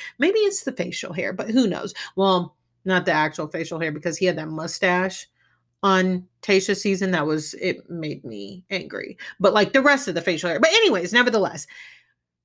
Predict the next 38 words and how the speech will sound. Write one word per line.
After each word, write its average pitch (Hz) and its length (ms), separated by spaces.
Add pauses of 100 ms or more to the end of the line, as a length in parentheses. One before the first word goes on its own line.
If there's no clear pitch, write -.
(140)
So 339 300
then 349 240
he's 311 300
like, 262 300
"I 220 140
don't 226 160
know. 214 320
I 196 120
think 220 240
we 233 100
may 214 180
be 214 160
delaying 202 420
the 196 140
inevitable." 185 1000
And, 185 200
like, 170 300 (280)
I 180 140
am, 196 560 (220)
I 269 140
think 392 320
what 359 200
Noah 247 260
is 214 140
trying 226 200
to 208 80
say 208 240
is 190 80
that 185 180
he 214 140
does 196 320
have 240 220
love 247 260
for 254 120
Abigail. 269 720 (720)
I 220 200
think 262 340
that 226 260